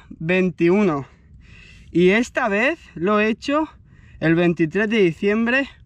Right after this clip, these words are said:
uno dieciséis. Cinco segundos de diferencia en una bajada de un minuto dieciséis.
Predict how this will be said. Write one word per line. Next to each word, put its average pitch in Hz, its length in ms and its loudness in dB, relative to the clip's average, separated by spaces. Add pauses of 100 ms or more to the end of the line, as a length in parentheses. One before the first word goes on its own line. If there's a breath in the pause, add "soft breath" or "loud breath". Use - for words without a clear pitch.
(400 soft breath)
uno 269 600 2
dieciséis. 175 1120 -2 (680 soft breath)
Cinco 240 420 2
segundos 240 540 0
de 202 120 -2
diferencia 190 920 -2
en 165 120 -2
una 208 160 2
bajada 190 680 -2 (460 soft breath)
de 208 380 0
un 196 200 2
minuto 214 640 0
dieciséis. 156 760 -4